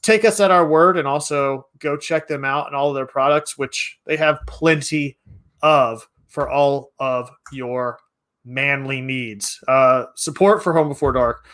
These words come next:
this week and the past month has been brought to you by Manscaped, who is the best in men's below the waist grooming champions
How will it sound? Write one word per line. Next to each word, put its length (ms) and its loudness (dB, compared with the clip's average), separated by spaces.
this 220 0
week 240 2
and 120 -2
the 60 -6
past 280 0
month 200 -6
has 80 -16
been 140 -10
brought 180 0
to 100 -12
you 80 -8
by 120 2
Manscaped, 560 -2
who 80 2
is 120 2
the 100 2
best 500 0
in 320 0
men's 240 -2
below 260 2
the 140 0
waist 420 -2
grooming 380 -2
champions 600 -6